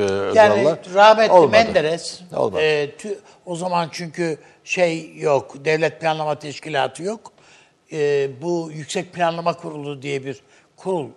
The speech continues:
Speaker 1: oluşturulmuş. Orada işte İsmail Hakkı Deriner, o zamanki Devlet Su İşleri Genel Müdürleri, işte Süleyman Demirel var. Şimdi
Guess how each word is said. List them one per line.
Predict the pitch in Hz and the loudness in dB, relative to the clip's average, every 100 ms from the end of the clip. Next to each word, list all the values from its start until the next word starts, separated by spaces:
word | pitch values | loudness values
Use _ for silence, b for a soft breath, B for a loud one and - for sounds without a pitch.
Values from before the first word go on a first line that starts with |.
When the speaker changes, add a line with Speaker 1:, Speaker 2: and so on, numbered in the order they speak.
| - | -12
Speaker 1:
oluşturulmuş. | 131 113 - 127 131 165 190 185 | -10 -10 -14 -14 -14 -14 -16 -8
Orada | 160 147 139 147 147 B B B B | -4 -2 0 -2 -4 B B B B
işte | - 165 | -20 -18
İsmail | 165 - 160 151 | -16 -8 -2 0
Hakkı | 147 147 160 123 | 0 -2 -10 -4
Deriner, | 143 131 135 123 113 - - | -4 -4 -6 -6 -8 -18 -12
o | 131 | -10
zamanki | 135 131 117 120 | -6 -6 -6 -10
Devlet | 131 127 127 | -8 -6 -8
Su | - | -12
İşleri | 139 - 139 123 | -16 -10 -10 -6
Genel | 131 131 131 | -6 -6 -10
Müdürleri, | 127 - 120 113 104 104 - b b b | -12 -18 -14 -14 -12 -12 -14 b b b
işte | _ 139 | _ -12
Süleyman | 127 139 139 131 135 127 | -10 -4 -4 -2 -4 -4
Demirel | 131 127 127 113 | -6 -4 -4 -4
var. | - 104 98 120 123 - | -8 -8 -10 -18 -20 -18
Şimdi | - 131 120 | -18 -10 -10